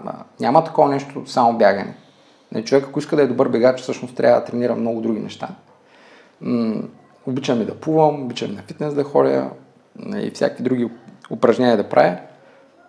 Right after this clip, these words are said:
Но състезателно за момент се занимавам само с бягане. Някой ден може би ще мина на триатлон.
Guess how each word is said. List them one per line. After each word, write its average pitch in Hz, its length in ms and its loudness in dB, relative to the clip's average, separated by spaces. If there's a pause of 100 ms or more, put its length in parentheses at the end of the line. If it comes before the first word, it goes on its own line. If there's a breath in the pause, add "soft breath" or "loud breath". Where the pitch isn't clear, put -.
Но 123 200 2
състезателно 147 720 6
за 147 120 4
момент 135 300 4
се 135 80 -4
занимавам 123 380 4
само 120 240 0
с 104 160 -4
бягане. 107 440 6
Някой 131 280 -2
ден 123 200 2
може 113 180 -4
би 110 120 -10
ще - 140 -10
мина 107 140 -4
на 95 140 -4
триатлон. - 400 -6